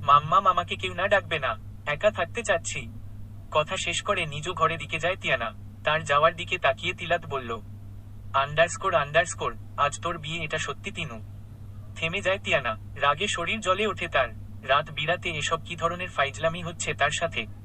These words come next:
পাশে থাকা ফুলদানির টপ ফেলে দেয় রাগে। চেঁচিয়ে বলল,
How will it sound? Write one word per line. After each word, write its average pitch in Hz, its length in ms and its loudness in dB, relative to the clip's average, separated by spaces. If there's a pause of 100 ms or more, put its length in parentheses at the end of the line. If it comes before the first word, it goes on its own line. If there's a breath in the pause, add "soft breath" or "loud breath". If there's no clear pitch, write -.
পাশে 143 260 4
থাকা 170 260 0
ফুলদানির 160 500 -2
টপ 139 180 2
ফেলে 135 240 -6
দেয় 147 180 2
রাগে। 139 280 2 (600)
চেঁচিয়ে 170 400 -2
বলল, 160 260 -2